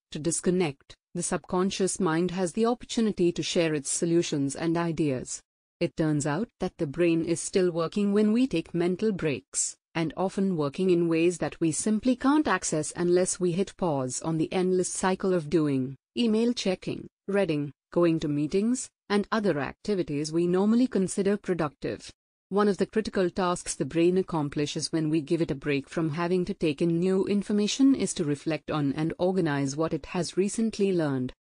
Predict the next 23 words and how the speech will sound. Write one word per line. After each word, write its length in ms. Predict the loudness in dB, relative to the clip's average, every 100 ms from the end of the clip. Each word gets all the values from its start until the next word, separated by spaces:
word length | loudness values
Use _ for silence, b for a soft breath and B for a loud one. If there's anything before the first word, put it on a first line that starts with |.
| _
This 200 | -2 0
is 180 | 0 -4
crucial. 560 | -2 -2 -2 -2 -4 -6 -14 _ _ 0
When 180 | 4
you 160 | 6 6
get 220 | 2 0
a 40 | 2
good 240 | 4 4
night's 460 | 2 0 -2 -4 -6
sleep, 480 | -2 0 0 -2 -6 -20 _
for 160 | 0
example, 640 | 0 0 0 0 0 -2 -2 _
do 100 | 0
you 120 | 0 0
feel 280 | -2 -2
like 240 | 0 -4 0
you 120 | 0
can 240 | 2 2
do 120 | 2 0
things 380 | 0 0 -2
better 420 | -2 -4 -2 -2 -2
and 240 | -4 -4
faster, 640 | 0 2 2 0 0 -2